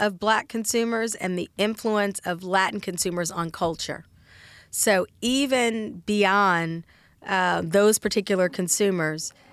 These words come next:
the cultural impact has a lasting impact beyond. So being at places like Essence that is curating culture is so important for the longevity of our brands that we, we, we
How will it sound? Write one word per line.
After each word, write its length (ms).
the 320
cultural 480
impact 760
has 240
a 80
lasting 500
impact 440
beyond. 560
So 160
being 400
at 120
places 420
like 320
Essence 560
that 160
is 160
curating 680
culture 600
is 100
so 340
important 460
for 60
the 80
longevity 560
of 140
our 100
brands 600
that 280
we, 640
we, 320
we 200